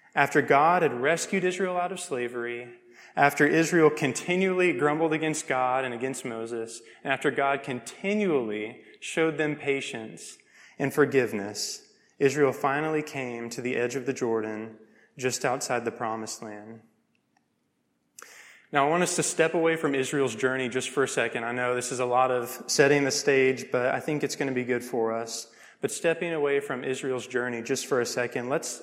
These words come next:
let's talk about the conquest that God had ordered of Canaan. God had commanded the people Israel to take possession of the land of Canaan and drive out its inhabitants, putting to death those who were stubborn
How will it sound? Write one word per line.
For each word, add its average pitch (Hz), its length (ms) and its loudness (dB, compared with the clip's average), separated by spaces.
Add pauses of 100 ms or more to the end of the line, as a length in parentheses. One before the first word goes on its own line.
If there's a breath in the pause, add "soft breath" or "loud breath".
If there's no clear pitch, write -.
let's 147 220 -4
talk 180 320 -2
about 170 580 -2 (300 loud breath)
the 139 80 2
conquest 156 920 -2
that 131 260 -2
God 143 300 2
had 131 100 -2
ordered 113 640 -2 (240)
of - 160 -6
Canaan. 117 540 -8 (1080 loud breath)
God 156 240 6
had 196 160 0
commanded 139 800 -2 (320)
the 139 80 2
people 156 340 4
Israel 135 400 4
to 135 120 0
take 143 340 0
possession 139 520 2
of 127 120 -4
the 135 80 0
land 127 240 -4
of 120 100 -8
Canaan 117 600 -10 (340 soft breath)
and 127 140 -8
drive 123 340 -4
out 120 320 0
its 131 140 -4
inhabitants, 120 960 -6 (420 soft breath)
putting 170 320 6
to 160 80 -2
death 147 400 2
those 147 320 4
who 147 80 0
were 127 80 0
stubborn 170 760 -4